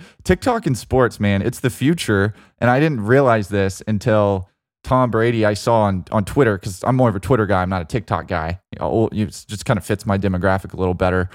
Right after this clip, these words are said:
And, uh, Tom Brady's TikToks, I had no idea the guy was the most likable guy in the N F L until TikTok. And to me, that, that communicated to me that, like,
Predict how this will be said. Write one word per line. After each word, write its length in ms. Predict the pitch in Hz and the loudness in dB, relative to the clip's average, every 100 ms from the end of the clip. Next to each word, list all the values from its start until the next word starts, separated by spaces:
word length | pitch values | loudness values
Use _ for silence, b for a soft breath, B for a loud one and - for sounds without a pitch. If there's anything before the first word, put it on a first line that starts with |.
| B B B | B B B
And, 320 | - 107 101 98 | 0 2 2 2
uh, 400 | 95 90 87 92 - _ _ - | 2 2 0 -4 -8 _ _ -2
Tom 220 | 147 147 | 2 4
Brady's 580 | 123 120 113 90 - - _ | 2 2 0 -4 -10 -20 _
TikToks, 640 | - 127 - 101 85 - - - | 0 0 2 0 0 -8 -10 -2
I 100 | 135 | 2
had 180 | 170 120 | 2 2
no 260 | 107 117 | 2 2
idea 520 | 98 90 107 107 87 82 | 2 0 0 2 2 -2
the 80 | |
guy 300 | 101 98 92 | -2 0 0
was 220 | 90 98 - | 0 -2 -2
the 80 | |
most 260 | 101 98 90 | 0 0 0
likable 420 | 95 98 98 92 | 0 0 0 0
guy 240 | 92 90 87 | 2 0 0
in 100 | 87 | -2
the 100 | 90 | -2
N 80 | |
F 160 | 85 - | -2 0
L 340 | 92 82 82 - _ | 2 2 -2 -12 _
until 300 | - 117 110 | -2 4 4
TikTok. 520 | 101 131 - 87 - - _ _ _ | 4 0 0 -4 -4 -14 _ _ _
And 260 | 120 107 101 | 0 2 2
to 100 | 127 | 2
me, 240 | 135 151 | 4 4
that, 240 | 117 107 | 4 2
that 280 | - 113 110 | 0 0 0
communicated 480 | 127 120 110 117 104 | 0 -2 0 0 2
to 60 | 104 | 2
me 160 | 123 | 2
that, 200 | 110 98 | 4 2
like, 240 | 82 85 | 0 -6